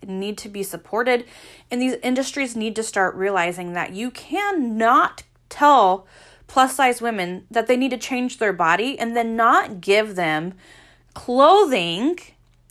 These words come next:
that supports them in movement. Okay. Uh, I tried another company,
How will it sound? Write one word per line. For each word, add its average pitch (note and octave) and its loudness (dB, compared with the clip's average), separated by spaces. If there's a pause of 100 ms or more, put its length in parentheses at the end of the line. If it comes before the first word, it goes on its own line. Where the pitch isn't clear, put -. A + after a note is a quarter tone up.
that B3 4
supports F4 2
them A#3 0
in A#3+ 0
movement. A3 -2 (1500)
Okay. A#3 0 (640)
Uh, A#3 6
I A#3+ 2
tried B3+ -6
another G#3 -2
company, B3+ -4